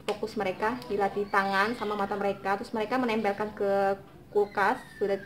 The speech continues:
diambil dari kertas ini, terus tempelkan kulkas. Nah, latih terus, Mams. Saya ngeliatin anak saya main ini berdua nih, mereka asik banget sampai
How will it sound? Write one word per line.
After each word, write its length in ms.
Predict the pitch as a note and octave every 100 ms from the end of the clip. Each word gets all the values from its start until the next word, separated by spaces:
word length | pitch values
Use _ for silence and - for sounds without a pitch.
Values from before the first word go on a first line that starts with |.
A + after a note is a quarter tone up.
| - - -
diambil 400 | G3+ F#3+ G3 F#3+
dari 80 | G3
kertas 280 | - G3 G3
ini, 240 | G#3 D#4+ - - -
terus 160 | G#3
tempelkan 360 | G#3 G3+ G3+ G3
kulkas. 520 | G#3 - C4 C#4 E4 E4 - -
Nah, 200 | F#3+ F#3+ G3+ - - - - -
latih 240 | A#3+ B3+ D4
terus, 240 | F4+ F4+
Mams. 240 | D#4+ D4+ - - - - - -
Saya 400 | C4 D#4+ G4+ - - - - - - - - B3+
ngeliatin 360 | C4 C4+ C4+
anak 160 | C4+ C#4+
saya 200 | C4+ C4
main 240 | B3+ B3+
ini 200 | B3+ E4+
berdua 280 | D4+ C4 E4+
nih, 120 | F#4
mereka 240 | D#4+ D#4 D#4+
asik 160 | C#4+ A3
banget 360 | A3 D#4+ D4+
sampai 640 | C#4 B3 A#3 A#3 A#3 A#3